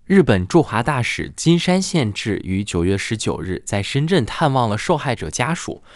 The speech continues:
并与当地政府官员会面。这起事件中，嫌疑人钟某，四十四岁，无固定职业，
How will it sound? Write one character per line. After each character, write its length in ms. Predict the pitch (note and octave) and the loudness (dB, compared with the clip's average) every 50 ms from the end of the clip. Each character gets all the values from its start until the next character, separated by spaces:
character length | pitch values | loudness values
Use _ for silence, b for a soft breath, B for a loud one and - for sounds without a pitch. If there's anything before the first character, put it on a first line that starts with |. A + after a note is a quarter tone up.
| B B B B | B B B B
并 160 | - B2 A2 | 0 0 2
与 100 | G2 F2 | 2 0
当 260 | E2 - A#2 A#2 B2 B2 | 0 0 0 0 0 0
地 160 | - B2+ G#3 | -2 -2 -2
政 240 | E3 - D3 C3 A2 | -2 -2 -2 -2 -2
府 200 | - - E2+ D#2 | -4 -6 -8 -6
官 200 | - - A#2 A#2 | -4 -2 -2 0
员 160 | G2+ F2 F2+ | 0 -2 -2
会 200 | G#2 - C3+ A#2+ | -2 0 0 0
面。 300 | A#2+ C#3+ C#3+ G2 - - - _ _ _ _ _ _ _ _ _ | 2 0 0 -2 -4 -10 -20 _ _ _ _ _ _ _ _ _
这 160 | - - G#3+ | 0 2 2
起 100 | G3 - | 2 2
事 200 | - - - F3 | 0 0 2 2
件 160 | D#3 E3+ D#3 D3+ | 4 4 4 4
中， 260 | E3 E3 E3+ E3 - - - - | 4 2 2 0 -4 -10 -18 -16
嫌 340 | - - - B2 C3 E3 | -14 -2 0 2 4 4
疑 40 | F#3+ | 4
人 200 | G3 D#3 D3 D#3 | 6 4 4 4
钟 240 | D#3 - G3+ G#3 A3+ | 4 4 4 4 4
某， 320 | G#3+ D#3 F#2 - - - - _ _ _ - | 2 0 0 -2 -6 -14 -20 _ _ _ -12
四 180 | - - G#3 | -2 0 0
十 140 | G3+ F3 G3 | 2 2 0
四 200 | G3 - A#3 G3 | 0 2 2 0
岁， 300 | C#3+ - - G2+ - - - - - | 2 2 0 0 0 -2 -8 -8 -4
无 200 | G#2+ G#2+ A#2 C3+ | 0 0 0 0
固 240 | D3 - - A3+ G#3 | 0 0 2 2 2
定 220 | - A#3 G#3 C#3 | 4 4 2 2
职 200 | - - - F2+ | 0 0 -2 0
业， 260 | F#2 G#2+ F#2 - - | 0 0 0 -2 -6